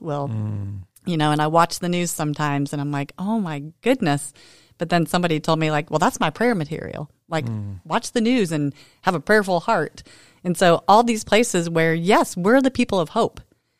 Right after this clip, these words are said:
Speaker 1: We are the people of hope. Um, and so I think if we're not living it out, who is? You know,
Speaker 2: Yes.
Speaker 1: it's up to us. And so I would say dig in deep with God,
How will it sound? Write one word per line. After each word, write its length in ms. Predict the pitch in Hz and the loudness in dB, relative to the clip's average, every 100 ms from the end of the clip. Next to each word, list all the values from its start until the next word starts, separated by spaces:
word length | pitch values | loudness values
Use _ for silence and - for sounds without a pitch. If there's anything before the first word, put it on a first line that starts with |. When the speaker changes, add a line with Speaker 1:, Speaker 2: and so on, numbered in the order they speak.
| _ _ - | _ _ -6
Speaker 1:
We 240 | 190 208 | -2 0
are 100 | 180 | 0
the 100 | 175 | -2
people 300 | 170 170 156 | -4 -6 -4
of 100 | 151 | -4
hope. 280 | 147 - - - _ _ - | -4 -6 -10 -20 _ _ -4
Um, 400 | 156 143 143 143 - | -2 0 -2 -4 -4
and 140 | 156 | -6
so 260 | - 165 151 | -2 -2 0
I 80 | 156 | -2
think 260 | 160 147 | -4 -6
if 160 | - - | -8 -6
we're 160 | 170 196 | -2 0
not 220 | 196 175 | 0 0
living 200 | 180 175 | -2 -2
it 120 | 160 | -4
out, 300 | 156 156 - - | -4 -4 -6 -8
who 100 | 240 | -4
is? 360 | 392 415 - _ _ _ - - | -2 -4 -6 _ _ _ -20 -10
You 180 | 98 92 | -4 -2
know, 120 | 170 | -2
Speaker 2:
Yes. 120 | 175 | -4
Speaker 1:
it's 140 | 165 - | -8 -2
up 160 | 202 - | -4 -2
to 120 | - | -2
us. 320 | 175 - - | -2 -4 -10
And 180 | - 160 | -6 -6
so 420 | - 156 151 147 - | -2 -2 0 -2 -4
I 80 | |
would 160 | 156 160 | -8 -8
say 320 | - 151 151 | -4 -2 -2
dig 340 | 151 - 190 208 | -4 0 2 4
in 140 | 226 | 2
deep 240 | 208 196 | 2 -4
with 140 | 165 - | -6 -6
God, 400 | - 135 139 | -4 -4 -4